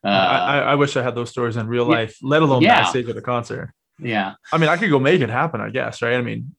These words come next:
Speaker 2: cocaine and prostitutes aren't that hard to find.
Speaker 1: That's
Speaker 2: But
Speaker 1: true. Even, even in twenty twenty-one.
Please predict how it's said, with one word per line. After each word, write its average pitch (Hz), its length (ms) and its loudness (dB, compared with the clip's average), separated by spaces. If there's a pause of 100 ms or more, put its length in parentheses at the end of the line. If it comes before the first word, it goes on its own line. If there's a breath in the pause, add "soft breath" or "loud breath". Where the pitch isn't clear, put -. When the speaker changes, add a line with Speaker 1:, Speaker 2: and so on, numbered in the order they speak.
Speaker 2:
cocaine 151 320 0
and 107 80 -6
prostitutes 131 480 -6
aren't 131 160 -6
that 113 100 -10
hard 113 180 -6
to - 80 -16
find. 127 360 -6 (100)
Speaker 1:
That's 110 200 -10
Speaker 2:
But 135 120 2
Speaker 1:
true. 98 320 0 (240)
Even, 156 320 2
even 156 280 4
in 123 100 -2
twenty 127 260 -4
twenty-one. 123 600 -6